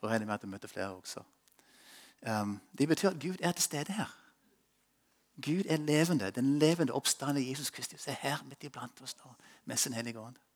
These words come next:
Og når vi står sammen og priser Gud og kjenner, sant? Wow, <laughs> han er stor, han er god. Eh, altså, da er alt mulig. Dere i, altså, bare enda en gang, lovsangsteamet har vært helt eksepsjonelt. Jeg er så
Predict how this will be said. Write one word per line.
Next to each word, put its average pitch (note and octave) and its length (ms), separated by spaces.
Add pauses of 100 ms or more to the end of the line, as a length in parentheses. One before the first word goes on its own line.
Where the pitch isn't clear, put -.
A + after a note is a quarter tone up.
(920)
Og A#2 80
når B2 60
vi C#3 80
står D#3+ 300
sammen D3+ 400
og A#2+ 100
priser C3+ 320
Gud C3 140
og A2+ 80
kjenner, B2+ 460 (260)
sant? - 360 (460)
Wow, - 300 (360)
<laughs> - 420
han A2 100
er C3 100
stor, B2 440 (280)
han A2+ 160
er B2 100
god. A#2+ 200 (1200)
Eh, A#2 320 (1200)
altså, B2 240
da C3 80
er C3+ 120
alt B2+ 160
mulig. G2 240 (2250)
Dere B2+ 260
i, A#2 120
altså, A#2 220
bare A#2+ 200
enda A#2+ 180
en A2 100
gang, G2+ 160
lovsangsteamet G#2 640
har G2 80
vært G2 200
helt G#2+ 180
eksepsjonelt. - 540
Jeg G#2+ 160
er G2 40
så A2+ 140